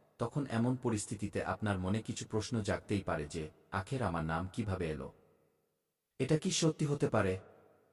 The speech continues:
এখন এসব প্রশ্ন করার সময় নয়, বরং সেই পুরনো পৈতৃক জমিতে আপনার নামই কেন এলো, সেটা ভালোভাবে যাচাই করা প্রয়োজন।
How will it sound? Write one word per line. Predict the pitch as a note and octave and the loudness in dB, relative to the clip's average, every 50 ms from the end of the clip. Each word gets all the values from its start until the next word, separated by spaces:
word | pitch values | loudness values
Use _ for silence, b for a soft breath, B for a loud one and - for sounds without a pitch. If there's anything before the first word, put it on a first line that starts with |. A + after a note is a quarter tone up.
| _ _ _ _ _ _ _ _ - | _ _ _ _ _ _ _ _ 0
এখন | C3 - - G3 G#3+ G#3 | 0 2 4 4 4 4
এসব | F#3 D#3+ - F3 - - | 4 4 2 0 2 2
প্রশ্ন | C3 B2 - - D3+ C3 | 0 0 2 2 0 0
করার | - - A2+ G#2+ G#2+ | 2 4 4 4 4
সময় | G#2+ - - A2 F#2+ F2+ F2 | 2 2 0 2 2 2 2
নয়, | E2 D#2+ D#2+ F#2 G#2+ - - - F#2+ | 0 0 -2 -2 -6 -8 -8 -2 2
বরং | A2 A2 A#2+ C3+ D3 D3 | 4 4 4 4 2 2
সেই | - - D3 C3+ | 2 2 2 0
পুরনো | C3 - C#3 C#3+ C#3+ C#3 C#3+ C#3 | 0 0 2 2 2 2 2 2
পৈতৃক | - B2+ A#2 A#2 - B2 A2+ | 2 2 2 2 2 0 0
জমিতে | G#2+ A2+ G2 F#2+ F#2 - F#2+ F2 | 2 2 2 2 2 0 0 0
আপনার | E2+ G2 - G#2 G2 F2+ F2+ | -2 -2 0 0 0 2 2
নামই | E2+ E2+ F#2+ A2 B2+ | 2 2 2 2 0
কেন | B2+ - A#2+ G#2+ G#2 | 0 0 0 2 2
এলো, | F#2+ F2 E2 D#2 D#2 D2+ - - - - | 0 0 0 -2 -2 -4 -6 -10 -18 -12
সেটা | - - D3 - C3 A2+ | -6 -4 -2 0 0 0
ভালোভাবে | G2 F2+ F#2+ G#2+ A#2 A2+ A2+ A#2 A#2 A2+ | 0 2 2 2 2 2 2 0 0 0
যাচাই | G#2+ G#2+ F#2 - - G#2+ G2+ | 2 2 0 0 0 -2 0
করা | - G2+ F2 - E3 | 0 -2 -2 -2 -2
প্রয়োজন। | - F2 D#2 D2 D2 - D2 C2+ - | -2 -4 -4 -4 -4 -6 -10 -10 -10